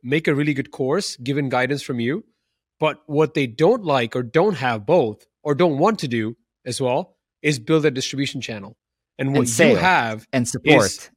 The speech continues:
Speaker 1: that
Speaker 2: <laughs> Yeah.
Speaker 1: distribution channel. Yes.
Speaker 2: Yeah.
Speaker 1: Yeah. And then, and then you take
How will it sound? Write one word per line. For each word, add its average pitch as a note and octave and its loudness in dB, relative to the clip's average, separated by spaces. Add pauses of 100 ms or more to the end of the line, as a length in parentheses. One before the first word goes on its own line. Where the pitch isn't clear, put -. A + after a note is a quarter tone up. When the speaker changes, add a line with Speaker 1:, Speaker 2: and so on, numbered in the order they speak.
(160)
Speaker 1:
that C3+ 0
Speaker 2:
<laughs> - -20 (160)
Yeah. A2+ 0
Speaker 1:
distribution E3 0
channel. G#2 -4 (520)
Yes. F3+ 2 (560)
Speaker 2:
Yeah. - -14
Speaker 1:
Yeah. F#3+ 4 (840)
And D#3+ 0
then, E3 2
and E3+ 0
then E3 4
you F#3+ 2
take G3+ 2